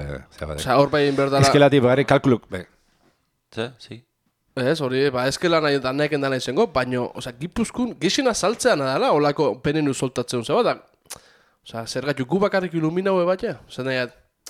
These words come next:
Speaker 2: Zaigu egatuk esaten, baina esaten, "Ostra, ze hostia pasatzea?"
Speaker 1: Baina, pasatzea pa-, pasardanetan, eh? Bizkaien Araban Korreodek,
Speaker 2: Bai.
Speaker 1: Navarron Diario Navarradek,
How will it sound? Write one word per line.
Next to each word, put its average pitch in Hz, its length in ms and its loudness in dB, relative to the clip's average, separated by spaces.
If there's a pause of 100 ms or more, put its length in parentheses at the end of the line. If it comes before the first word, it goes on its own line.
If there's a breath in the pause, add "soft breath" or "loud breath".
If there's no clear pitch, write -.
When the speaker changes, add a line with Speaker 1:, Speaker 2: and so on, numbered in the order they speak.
(760 soft breath)
Speaker 2:
Zaigu 147 320 2
egatuk 165 400 0
esaten, 156 340 -2
baina 139 220 -4 (240)
esaten, 120 240 -16
"Ostra, - 200 -20
ze - 280 -4
hostia 214 380 0
pasatzea?" 113 360 -14 (920)
Speaker 1:
Baina, 107 200 2
pasatzea 113 360 0
pa-, 92 240 -2
pasardanetan, 90 600 -4
eh? 80 120 -6 (360 loud breath)
Bizkaien 98 560 0
Araban 95 320 0
Korreodek, 101 540 2 (240 loud breath)
Speaker 2:
Bai. - 180 -8
Speaker 1:
Navarron 101 300 4
Diario 98 220 4
Navarradek, 98 580 0